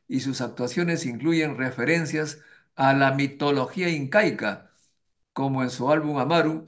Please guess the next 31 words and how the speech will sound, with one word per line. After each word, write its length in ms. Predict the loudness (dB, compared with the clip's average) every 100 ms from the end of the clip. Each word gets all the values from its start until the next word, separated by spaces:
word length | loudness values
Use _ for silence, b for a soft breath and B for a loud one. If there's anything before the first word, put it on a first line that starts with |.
| b _
donde 400 | -8 -4 -4 -2
explora 640 | -6 -6 -4 4 6 6 0
conceptos 720 | -6 -4 -6 -4 -6 -6 -12 b b _
como 280 | -8 -4 -2
el 100 | 0
Kai 280 | 4 4 6
Pacha, 540 | 6 6 2 0 -2 b b _
mundo 400 | 0 2 2 2
de 100 | 4
los 120 | 2
vivos, 400 | 2 2 2 0
y 60 | -2
el 240 | -4 -8 b b b _
Hanan 440 | 4 6 6 2 2
Pacha, 520 | 2 2 0 -2 -14 -20 _ -4
mundo 340 | 0 2 0
celestial", 580 | 0 -2 -2 4 4 4
dice. 380 | -2 -8 -16 -20 b b b b _
Además 480 | 0 0 4 4 4
de 100 | 0
su 100 | -2
impacto 400 | 0 0 0 -4
musical, 680 | -4 -6 2 4 4 0 B B B _ _
Tamayo 460 | -2 2 4 4
es 180 | 2 0
un 120 | -4
defensor 520 | -4 -4 -4 -2 -2 0
de 100 | 0
la 100 | 0
inclusión 760 | -2 0 2 2 4 4 4
cultural 840 | 0 -2 0 2 4 2 0 -6